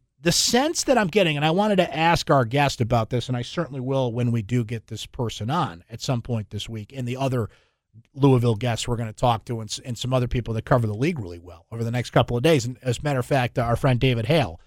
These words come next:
from E S P N is gonna be on at this time tomorrow, so I'll, I'll ask him this too.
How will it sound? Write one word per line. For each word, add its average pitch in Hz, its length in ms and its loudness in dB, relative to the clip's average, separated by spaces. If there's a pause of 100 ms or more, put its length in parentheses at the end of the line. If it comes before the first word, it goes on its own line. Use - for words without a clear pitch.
(300)
from 123 140 6
E 127 100 4
S 120 140 0
P 143 180 2
N 139 100 4
is 120 60 -4
gonna 120 180 0
be 120 140 -2
on 113 120 -2
at 107 100 -8
this - 140 -6
time 117 220 2
tomorrow, 131 360 2
so 127 140 -4
I'll, 117 200 -4
I'll 131 180 4
ask 131 240 2
him 120 100 2
this 104 200 -6
too. 139 280 0